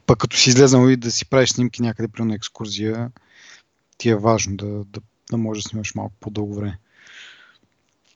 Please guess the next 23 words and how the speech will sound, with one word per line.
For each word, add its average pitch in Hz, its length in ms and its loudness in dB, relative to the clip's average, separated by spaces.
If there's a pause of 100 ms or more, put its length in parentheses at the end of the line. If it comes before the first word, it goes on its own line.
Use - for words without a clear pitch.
(500)
Но 175 340 2
да 175 120 4
се 170 180 6
върнем, 202 300 6
ако 220 180 4
искаш, - 240 0
на, 208 640 6 (1200)
на 143 440 4
конференцията 135 600 2
на, 117 340 2
на 120 160 2
Google. 143 400 4
Както 139 280 0
казахме, 143 540 4
доста 123 380 0
неща 107 360 2
бяха 101 340 -6
обявили. 107 340 0
Едното 127 340 2
от 107 120 -6
тях 110 280 -4
е 107 180 -6
това 107 360 -6